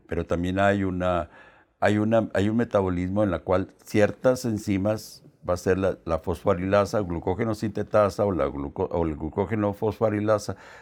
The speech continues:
O sea, son dos, uno que lo inhibe y otro que no lo inhibe. Entonces, si se desregulan estas dos,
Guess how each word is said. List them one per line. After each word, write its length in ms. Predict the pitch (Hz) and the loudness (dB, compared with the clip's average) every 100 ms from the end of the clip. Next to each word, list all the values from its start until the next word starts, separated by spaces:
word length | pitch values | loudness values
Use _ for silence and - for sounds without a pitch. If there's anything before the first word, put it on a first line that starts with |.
| - | -8
O 100 | 90 | -2
sea, 180 | 123 107 | 0 2
son 200 | 127 110 | 2 2
dos, 240 | 101 101 | 2 2
uno 200 | 117 123 | 0 0
que 120 | 120 | 0
lo 80 | 107 | 0
inhibe 340 | 95 95 95 | 2 0 0
y 80 | 90 | -2
otro 240 | 78 76 76 | -2 -4 -6
que 80 | |
no 160 | 76 78 | -4 -2
lo 100 | 78 | -2
inhibe. 380 | 82 113 101 - - _ _ _ | 0 0 -2 -6 -12 _ _ _
Entonces, 400 | - 98 90 98 | -6 -4 -2 -4
si 180 | - 95 | -2 -2
se 120 | 82 | 2
desregulan 600 | 92 92 87 90 139 156 | 4 4 2 2 4 4
estas 380 | 139 - 135 120 | 2 0 0 2
dos, 340 | 117 117 - | 2 2 -2